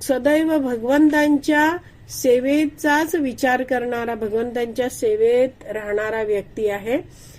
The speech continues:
त्याला म्हटलं जातं कृष्ण भावना भावित व्यक्ती. आणि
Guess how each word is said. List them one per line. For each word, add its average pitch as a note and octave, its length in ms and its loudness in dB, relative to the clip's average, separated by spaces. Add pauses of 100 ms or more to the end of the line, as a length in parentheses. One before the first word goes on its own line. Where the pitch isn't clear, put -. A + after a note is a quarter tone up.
(280)
त्याला G#3+ 220 -4
म्हटलं G#3+ 280 -6
जातं G#3+ 260 -4 (200)
कृष्ण C#4 440 -2
भावना F#3+ 480 -6
भावित F#3 460 -10
व्यक्ती. D#3+ 480 -10 (680)
आणि G3+ 280 -2